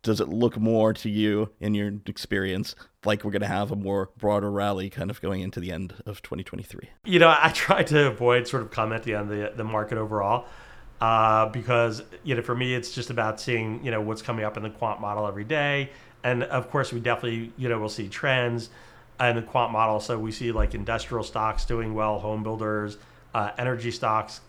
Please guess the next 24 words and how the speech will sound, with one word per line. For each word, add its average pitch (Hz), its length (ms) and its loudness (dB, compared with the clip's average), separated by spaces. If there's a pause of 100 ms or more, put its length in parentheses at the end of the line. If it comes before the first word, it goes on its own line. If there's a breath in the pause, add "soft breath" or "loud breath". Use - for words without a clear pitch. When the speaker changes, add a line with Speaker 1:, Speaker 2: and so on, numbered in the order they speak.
(160)
Speaker 2:
coming 123 240 -2
up. 113 220 -2 (320 loud breath)
But 139 280 6
I, 151 300 6
I 151 120 4
did 170 260 2
mention, 127 500 2
I 107 100 -2
think, 135 460 -4 (160)
um, 113 560 2
there 123 340 2
are 131 260 8
a 123 40 2
number 120 580 0 (680 loud breath)
of, 107 760 2 (220)
um, 104 600 0 (560)
potential 135 560 0
issues 117 480 -4
for 110 640 -4 (100)
the 107 220 -4
market 110 500 -2 (200)
in 107 320 0
the 107 100 -2
next 110 320 -4